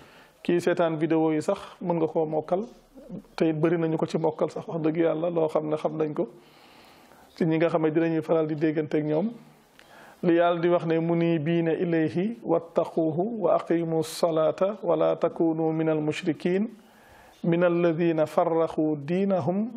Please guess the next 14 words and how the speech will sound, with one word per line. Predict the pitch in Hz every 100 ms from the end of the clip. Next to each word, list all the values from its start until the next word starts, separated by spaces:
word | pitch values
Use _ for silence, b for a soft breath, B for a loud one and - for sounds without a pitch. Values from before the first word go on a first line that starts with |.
| -
وكانوا | 156 - 170 180 180 170 185 185
شيعا | - 190 175 160 165 185 202 -
كل | 185 180 180
حزب | 185 165 160 196 190
بما | 170 170 165 175
لديهم | 165 165 151 151 147
فرحون." | 160 151 - 156 139 - B B B B B B
Mooy | - 151
Yàlla | 170 180
li | 180
muy | 196 208 156
jàngaleel | 180 180 170 175 165
boppam | 156 165 - 156 156
ne | 190 240